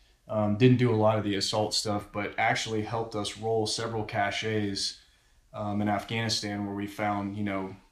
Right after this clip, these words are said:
buku bad guy stuff. So obviously a huge benefit,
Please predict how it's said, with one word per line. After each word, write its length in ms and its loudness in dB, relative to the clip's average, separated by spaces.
buku 520 0
bad 300 2
guy 220 -2
stuff. 420 -2
So 360 -2
obviously 460 2
a 40 2
huge 460 -4
benefit, 600 -4